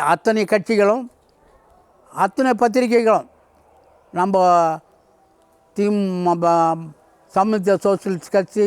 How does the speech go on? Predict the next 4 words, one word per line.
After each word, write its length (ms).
முஸ்லீம் 540
லீக்கு, 320
நம்முடைய 540
மாப்போசி, 600